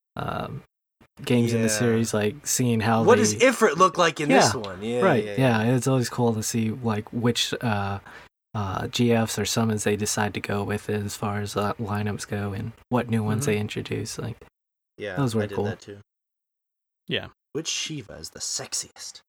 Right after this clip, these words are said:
Speaker 2: Um, probably the Shiva Josh showed us last week. <laughs> I need to put that
Speaker 3: The,
Speaker 2: on the
Speaker 3: the actual one?
Speaker 2: Well, <laughs> that should put on the v-, private Instagram page.
Speaker 1: <laughs>
Speaker 2: Um, <laughs> um,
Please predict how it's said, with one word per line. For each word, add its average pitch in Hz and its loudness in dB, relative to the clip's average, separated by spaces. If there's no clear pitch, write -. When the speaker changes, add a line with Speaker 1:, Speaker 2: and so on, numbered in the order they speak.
Speaker 2:
Um, - -18
probably 107 -10
the 90 -10
Shiva 98 -8
Josh 98 -8
showed 98 -8
us 98 -10
last 101 -10
week. 98 -16
<laughs> - -16
I 113 -8
need 120 -8
to 104 -18
put - -8
that 117 -4
Speaker 3:
The, 143 4
Speaker 2:
on 98 -2
the 139 -8
Speaker 3:
the 143 4
actual 190 4
one? 247 4
Speaker 2:
Well, 135 0
<laughs> - 2
that 208 6
should 214 -4
put 220 6
on 185 4
the 160 2
v-, 139 -10
private 175 6
Instagram 127 0
page. 139 4
Speaker 1:
<laughs> - -
Speaker 2:
Um, 151 4
<laughs> - -2
um, 113 -2